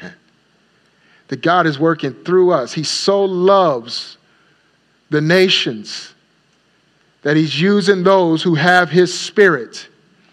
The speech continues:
to plead with the nations. "I implore you on Christ's behalf, be reconciled to God." That's what Paul is saying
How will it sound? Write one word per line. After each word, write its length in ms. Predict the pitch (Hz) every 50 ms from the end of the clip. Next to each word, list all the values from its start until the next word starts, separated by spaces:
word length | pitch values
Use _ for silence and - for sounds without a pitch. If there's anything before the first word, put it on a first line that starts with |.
| _ _ _ _ _ _ _ -
to 120 | - 160
plead 520 | 151 - - - 202 226 233 233 226 190 180
with 200 | 190 185 - -
the 80 | 185
nations. 840 | 170 170 185 185 175 170 - - - 127 104 90 - - - - - _ _ _ _ _ _ _ _ _ _ _ _ _ _ _ _ _ _ _ _ _ _ _ _ _ _ _ _ _ _ _ -
"I 140 | 135 143 156
implore 580 | 151 143 139 - - - - 175 185 190 185
you 280 | 170 151 139 131 120 113
on 200 | - 147 143 135
Christ's 420 | 123 - - 170 175 170 170 165 -
behalf, 540 | - 151 143 143 147 135 123 107 - - - -
be 180 | - 156 156
reconciled 1000 | 143 135 120 120 - - - - 143 131 - - - - - - - - - -
to 100 | - -
God." 560 | - - - - - - - - - - - - _ _ _ _ _ _ _ _ _ _ _ _ _ _ _ _ _ _ _ _ _ _ _ _ _ _ _ _ _ _ _ _ _ _ _ _ _ _ _ _ _ _ _ _ _ _ _ _ _ _ _ _ _ _ _ _ _ _ _ _ _ _ _ _ _ _ _ _ _ _ _ _ _ _
That's 200 | - - - -
what 140 | 190 151 -
Paul 280 | - 175 185 185 165
is 80 | 147 143
saying 540 | - - 185 175 151 139 135 139 143 147